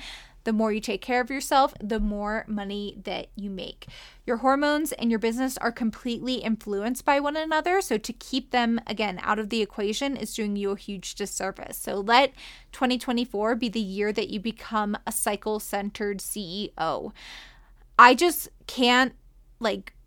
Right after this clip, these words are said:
talk enough about how this will not only make you a leader within your own life, but you're going to lead the way for your clients too. Imagine knowing not only where you are in your cycle, but also where your clients could be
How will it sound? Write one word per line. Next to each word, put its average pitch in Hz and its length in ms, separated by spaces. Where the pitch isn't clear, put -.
talk 233 220
enough 220 340
about 190 360
how 226 220
this 214 260
will 226 120
not 220 360
only 240 320
make 220 340
you 226 360
a 233 80
leader 214 680
within 220 340
your 214 200
own 214 300
life, - 420
but 240 120
you're 240 120
going 262 260
to 330 140
lead 226 260
the 233 100
way 214 200
for 226 340
your 226 160
clients 208 560
too. - 420
Imagine 302 640
knowing 247 400
not 233 180
only 349 240
where 233 180
you 196 300
are 233 160
in 233 140
your 233 100
cycle, 240 360
but 202 160
also - 280
where 220 160
your 202 100
clients 202 540
could 247 180
be 262 360